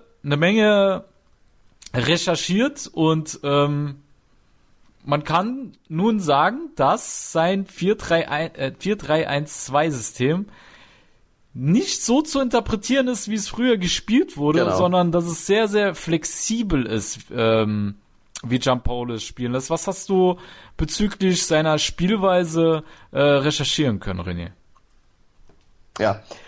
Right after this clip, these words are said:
Speaker 2: also, ähm, vorweg muss man mal sagen, normalerweise, wie gesagt, eben wie es das du gerade angesprochen hast, ist eben das, äh, vier drei eins zwei sehr, sehr zentrumslastig durch eine massiven und kompakte Formation einfach und, ähm,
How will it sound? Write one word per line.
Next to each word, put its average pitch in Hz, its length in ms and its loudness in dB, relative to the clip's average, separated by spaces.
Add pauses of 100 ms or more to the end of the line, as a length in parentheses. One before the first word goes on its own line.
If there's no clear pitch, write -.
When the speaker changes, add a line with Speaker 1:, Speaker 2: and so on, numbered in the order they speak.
(720)
Speaker 2:
also, 156 480 2
ähm, 139 480 -2
vorweg 165 380 -4
muss 170 120 -2
man 165 100 -4
mal 160 100 0
sagen, 147 280 0
normalerweise, 135 600 0
wie 135 60 -8
gesagt, 131 460 -6
eben 135 200 -4
wie 139 40 0
es 135 80 -4
das - 120 -14
du 143 100 -4
gerade 131 400 4
angesprochen 135 460 -2
hast, 131 180 -2
ist 131 80 -8
eben 127 140 0
das, 131 280 -2
äh, 120 480 4
vier 135 220 -2
drei 120 240 2
eins 131 260 0
zwei 123 220 2
sehr, 127 180 0
sehr 135 140 -2
zentrumslastig 127 840 -2
durch 135 120 0
eine 135 100 -2
massiven 139 500 -4
und 131 120 0
kompakte - 520 -2
Formation 131 600 -2
einfach 151 300 2
und, 131 500 0 (400)
ähm, 139 960 2